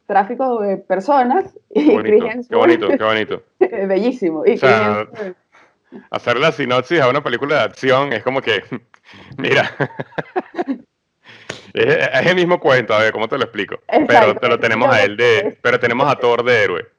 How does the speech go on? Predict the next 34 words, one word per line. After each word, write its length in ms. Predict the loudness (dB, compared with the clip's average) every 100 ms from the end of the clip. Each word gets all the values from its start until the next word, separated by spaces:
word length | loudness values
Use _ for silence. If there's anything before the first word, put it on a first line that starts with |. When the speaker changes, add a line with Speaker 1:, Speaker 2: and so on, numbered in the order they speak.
| -10
Speaker 1:
Pero 280 | -4 -4 -4
tenemos 360 | -4 -4 -2 -2
a 100 | -2
Thor 200 | -4 -2
de 140 | 0 -2 0
héroe, 300 | 2 2 2 -2
eh, 360 | -2 -2 -6 -8
que, 760 | -6 -2 0 0 0 0 -4 -6
eh, 240 | -6 -6 -10 _ -6
bueno, 280 | -6 -6 -16 _ _ _ _ _ _ _ _ _ -2
es 240 | 0 0
un, 400 | -2 -2 -2 -6
considero 540 | -2 0 0 2 2 0
que 60 |
es 80 | -2
buen 220 | 0 2 2
actor, 560 | 0 -2 -2 2 2
más 200 | 2 0
allá 340 | 0 2 2 2
de, 460 | 0 0 0 -2 -8
de 260 | -2 0
las 200 | 2 -2
películas 480 | -2 -4 0 0 2
de 60 | -2
superhéroes, 720 | -6 -2 0 2 0 -2 -6 -4
hay 220 | -2 -2
otras 240 | -4 -6 -8
películas 380 | -8 -4 -2 -2
donde 460 | -2 -4 -2 -2 -2
él 80 |
demuestra 400 | -4 -4 -6 -4
su 100 | -6
capacidad 440 | -4 -6 -6 -4 -4
actoral. 520 | 0 4 4 6